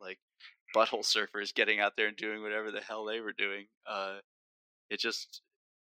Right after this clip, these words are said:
reading that book, just, like, I was like, "Oh, we're part of a history now." Like,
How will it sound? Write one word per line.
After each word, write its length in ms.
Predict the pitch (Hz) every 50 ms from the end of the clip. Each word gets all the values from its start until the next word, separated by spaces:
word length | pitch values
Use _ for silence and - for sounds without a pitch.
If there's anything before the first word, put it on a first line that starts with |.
| _ _ -
reading 220 | 123 147 151 151 139
that 120 | 120 -
book, 160 | - 131 -
just, 280 | - 110 - - - 104
like, 240 | 98 98 95 - -
I 40 | 113
was 120 | 113 95 98
like, 140 | 98 95 - -
"Oh, 160 | 135 127 95
we're 100 | 107 113
part 260 | - - 117 117 117
of 100 | 113 98
a 80 | 104 98 -
history 460 | - 131 113 - - - 104 98 95
now." 200 | 92 92 98 92 -
Like, 200 | 95 95 95